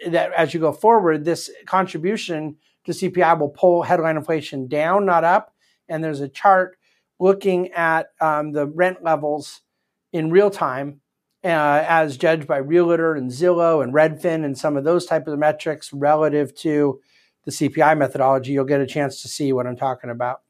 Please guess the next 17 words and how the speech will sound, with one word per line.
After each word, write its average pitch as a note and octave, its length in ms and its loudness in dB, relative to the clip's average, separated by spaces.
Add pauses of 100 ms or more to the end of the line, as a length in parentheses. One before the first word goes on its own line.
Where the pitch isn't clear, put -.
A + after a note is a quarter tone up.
(840)
I, G3+ 680 2 (760)
I F#3+ 180 -4
think C3+ 240 -10
this C3+ 200 -10
is C#3 120 -14
about C3+ 300 -6
enough. C#3 340 -12
What D#3 120 2
else? C3 260 -6
Nah. G3+ 280 -2 (500)
Um, F3+ 560 2
there's, A#3 280 0
there's A3+ 280 2
more A3+ 220 6
on A#3 140 4
the G#3+ 80 2
Fed. G3 520 4